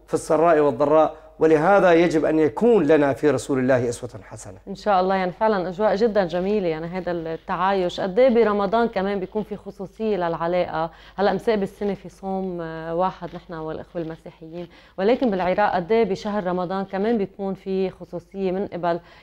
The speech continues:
Speaker 2: يمكن المسيحيين أو المسلمين بالتعاطي بهذا الشهر المبارك؟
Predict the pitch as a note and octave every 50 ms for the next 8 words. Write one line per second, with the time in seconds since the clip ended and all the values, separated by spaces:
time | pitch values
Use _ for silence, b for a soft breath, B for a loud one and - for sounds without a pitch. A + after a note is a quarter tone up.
0 | b - F3+ F3+ F3 - F#3 F3 F3 E3 E3 F3+ F#3+ F#3 F3+ - F#3+ E3 - -
1 | E3 D#3 D#3 D#3+ E3 E3+ E3+ E3+ E3 - - - F#3 F3+ F3 F3 - E3+ E3+ F3
2 | F3 E3+ - - F3 F3 F3+ F3+ F3 E3 E3 _ F3+ D#3+ D#3 E3 E3 E3+ E3 E3+
3 | D#3+ D3+ D#3+ D#3+ D#3 D#3 D#3 - - E3+ E3 D3+ D3+ D#3 D#3 D3+ D3+ D3+ D3+ D3+
4 | D#3 D#3+ D#3+